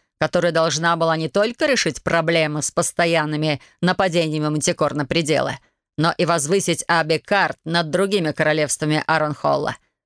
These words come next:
сделать его даже влиятельнее Алердов». Звучало поистине безумно.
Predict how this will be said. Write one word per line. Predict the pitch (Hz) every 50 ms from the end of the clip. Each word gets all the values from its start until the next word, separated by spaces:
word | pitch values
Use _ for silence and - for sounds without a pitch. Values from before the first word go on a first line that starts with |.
| _ _ _
сделать | 143 151 151 156 175 170 165 165 -
его | 190 180 185 180
даже | 165 160 165 151 165 170
влиятельнее | 175 175 175 165 156 156 143 - 185 165 170 175 175 175 165 - _ _ _ _ _ _
Алердов». | 170 175 180 170 156 139 131 127 131 131 - - _ _ _ _ _ _ _ _ _ _ _ _ _ _ _ _
Звучало | - 151 147 151 139 - - 160 147 143 143
поистине | - - 156 147 143 - - - 139 139 139
безумно. | 131 147 131 - 135 139 147 139 131